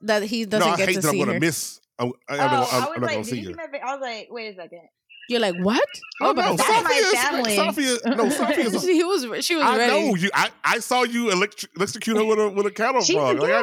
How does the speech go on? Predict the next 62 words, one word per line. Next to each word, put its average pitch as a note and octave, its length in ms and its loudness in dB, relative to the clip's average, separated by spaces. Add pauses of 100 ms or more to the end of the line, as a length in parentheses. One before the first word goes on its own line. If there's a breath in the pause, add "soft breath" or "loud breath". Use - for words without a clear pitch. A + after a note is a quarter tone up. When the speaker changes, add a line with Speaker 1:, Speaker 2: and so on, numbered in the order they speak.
Speaker 3:
good. B3+ 80 2
Speaker 2:
I - 80 2
Speaker 3:
I - 20 0
mean, D4+ 80 0
Speaker 2:
know. D4+ 140 4
Speaker 3:
what, - 240 0 (440)
Speaker 2:
Yeah. B3+ 220 -2
Speaker 3:
you C4+ 80 0
know, D#4 300 -2 (100)
friends D4 300 -2
are D#4 140 -2
friends C#4 280 -10
who C#4 100 -10
let C4 220 -10
you C4 380 -12
test B3+ 180 -10
cattle B3+ 300 -10
prods F#3 240 -6
on F3+ 100 -10
them, F3+ 140 -8
but F#3+ 80 -4
it G3+ 60 -6
wasn't A#3 200 -4
a G#3 80 -8
cattle F#3 260 -8
prod. F3+ 140 -10
It G#3+ 40 -6
was G#3+ 80 -12
just A3+ 120 -12
a A3+ 100 -8
big G3 160 -4
Speaker 1:
Yeah. F#4 120 -2
Speaker 3:
stun F3 160 -2
gun. - 380 -20 (960 soft breath)
I - 80 -2
just A#3 120 -4
decided A#3+ 260 0
to E3 40 4
Speaker 1:
Uh, D#3+ 40 0
Speaker 3:
get - 140 -4
something G#3+ 280 -6
scarier. G3+ 440 -2
Speaker 2:
Oh, G3 120 -8
Speaker 3:
I A#3+ 40 2
have B3+ 100 -4
a A#3+ 160 -2
Speaker 2:
goodness. A#3+ 140 -14
Speaker 3:
couple A3+ 200 -8
like G3 200 -10
this, G3+ 160 -10
but G3 80 -12
I G3 40 -14
decided G3+ 280 -10
to F#3 40 -20
get F#3 160 -10
something F#3 320 -10
just F3+ 160 -8
a F3+ 40 -20
little E3+ 200 -4
bit D#3+ 140 -16
more D#3+ 160 -10
dramatic. C3 420 -10